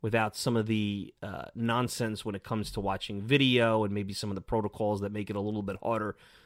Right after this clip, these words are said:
to work on your game, I think over the course of that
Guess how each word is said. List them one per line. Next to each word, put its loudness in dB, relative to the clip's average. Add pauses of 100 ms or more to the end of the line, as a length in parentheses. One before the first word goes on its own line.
(120)
to -2
work 4
on 2
your -2
game, 4 (380)
I 2
think 6
over 6
the 2
course 2
of -2
that 2